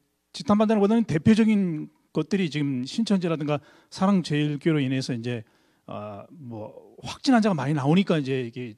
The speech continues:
지탄받고 있는데요. 그것 때문에 우리가 이제 사회적 거리를 두기도 하고 또 이 코로나가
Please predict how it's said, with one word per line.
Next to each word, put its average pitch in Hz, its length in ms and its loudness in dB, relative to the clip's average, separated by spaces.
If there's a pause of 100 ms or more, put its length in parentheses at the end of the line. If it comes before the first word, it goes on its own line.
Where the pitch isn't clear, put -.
(100)
지탄받고 180 440 -4
있는데요. 131 520 -4 (440)
그것 208 220 2
때문에 262 200 6
우리가 202 180 2
이제 170 120 0
사회적 185 340 -2
거리를 160 320 0
두기도 147 280 -8
하고 131 460 -6 (500)
또 120 420 -6
이 135 120 -10
코로나가 170 680 2